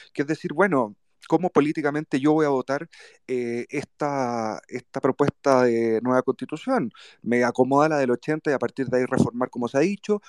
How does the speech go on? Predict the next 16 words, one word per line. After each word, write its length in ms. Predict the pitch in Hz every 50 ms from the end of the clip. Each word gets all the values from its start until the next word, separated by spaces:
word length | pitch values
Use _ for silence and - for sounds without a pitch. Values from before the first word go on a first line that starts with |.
| - _ -
¿O 120 | - 139
no 180 | 139 143 151 147
creo 360 | - - 156 160 160 156 147
que 120 | - 151
eso 140 | 139 - 139
vaya 180 | 135 135 139 139
a 20 |
pasar 280 | 135 131 - - 139 143
y 80 | 143
me 100 | 135 131
acomoda 360 | 123 - 123 123 131 131 135 135
mucho 320 | 135 139 139 - - 135
más 260 | 131 139 147 - _ _
dar 180 | - 127 127 131
el 120 | 135 135
paso 400 | _ - 139 139 - - 165 160